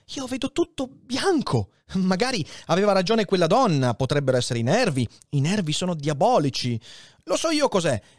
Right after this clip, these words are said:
È una disgrazia, sì, una disgrazia." "Mi dica dove abita, per favore." In quell'istante si sentì l'avviamento del motore. Balbettando, come se la mancanza della vista gli avesse indebolito la memoria,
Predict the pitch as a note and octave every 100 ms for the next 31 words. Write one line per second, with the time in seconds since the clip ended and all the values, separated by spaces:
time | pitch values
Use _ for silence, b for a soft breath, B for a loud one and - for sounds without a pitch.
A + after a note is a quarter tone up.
0 | b - C#4 C#4 C#4+ B3+ - - - A2
1 | - F4+ C#4 - D4 C#4+ C#4 G#3 C#3 -
2 | D3 C#3 C3+ B B _ F#4 G4 F#4+ -
3 | E3+ F#3 C#4+ G#3+ D#4 D#4+ C#3 C3+ - -
4 | - A3 C#4+ F3 B B B A2 G#2+ B2
5 | - G#3 B3+ A#3 D3+ C#3 D3+ C#3+ C#3 D#3
6 | F3 F3 C#3+ C#3 A#2+ G#2+ A#2 B B B
7 | B - F#3+ F#3+ - C3 B2+ C#3 D3 G3+
8 | F3+ F3+ F#3 F3 A3 A3 E3 D3 D3 A3
9 | - C3 E3+ G#3+ - D3 C#3+ F3 G#3+ D#3+
10 | F3 A#3+ C#4+ A#3